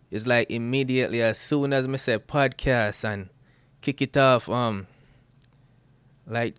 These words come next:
like, life just give me a kick. <laughs> So, yo, my, my, um, the job I was at before,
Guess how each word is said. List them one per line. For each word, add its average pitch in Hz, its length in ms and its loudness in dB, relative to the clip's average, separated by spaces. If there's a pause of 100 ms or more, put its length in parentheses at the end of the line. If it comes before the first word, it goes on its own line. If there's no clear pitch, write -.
like, 113 240 -2
life 104 240 -4
just 110 160 -6
give 123 120 -4
me 135 80 0
a 139 80 2
kick. - 420 4 (220)
<laughs> 156 80 4 (1400)
So, - 180 -6
yo, 127 480 4 (1000)
my, 123 540 2
my, 120 320 0
um, 117 480 0 (120)
the 117 120 0
job 127 400 2
I 123 80 2
was 120 240 0
at 120 180 4
before, 117 640 0